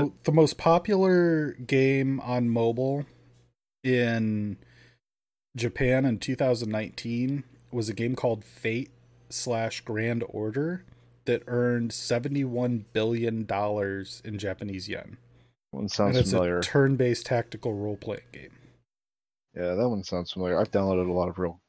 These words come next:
Speaker 1: weird crap on my phone, so I don't
Speaker 2: Um,
Speaker 1: know.
Speaker 2: and then, yeah, like, Puzzle and Dragons was a, was a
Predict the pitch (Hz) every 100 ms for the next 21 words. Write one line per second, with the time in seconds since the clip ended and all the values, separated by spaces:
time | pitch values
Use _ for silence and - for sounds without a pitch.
0 | - 104 90 - 92 87 - 85 85 -
1 | 87 110 101 92 87 87 85 87 _ _
2 | _ 143 147 147 139 143 208 220 131 120
3 | 113 - 143 143 139 120 120 123 123 117
4 | 117 123 - 135 113 120